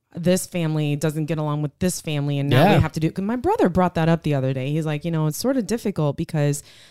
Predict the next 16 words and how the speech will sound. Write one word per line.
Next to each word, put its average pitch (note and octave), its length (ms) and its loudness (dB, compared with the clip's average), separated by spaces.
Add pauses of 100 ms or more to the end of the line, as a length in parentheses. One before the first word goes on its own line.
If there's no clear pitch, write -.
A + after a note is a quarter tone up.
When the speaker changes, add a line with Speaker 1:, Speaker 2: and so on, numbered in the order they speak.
(100)
Speaker 1:
like, D3+ 320 -2
now G3 260 2
I F#3 80 2
have G3 200 -4
to F3 60 -4
make D#3+ 180 -2
decisions E3 440 -4
about C#3+ 300 -4 (100)
where F3+ 200 0
am F3+ 100 0
I F#3 100 2
going D#3+ 320 2
and C3+ 80 6
what D3+ 100 6
am G#3+ 100 8
I A#3+ 60 8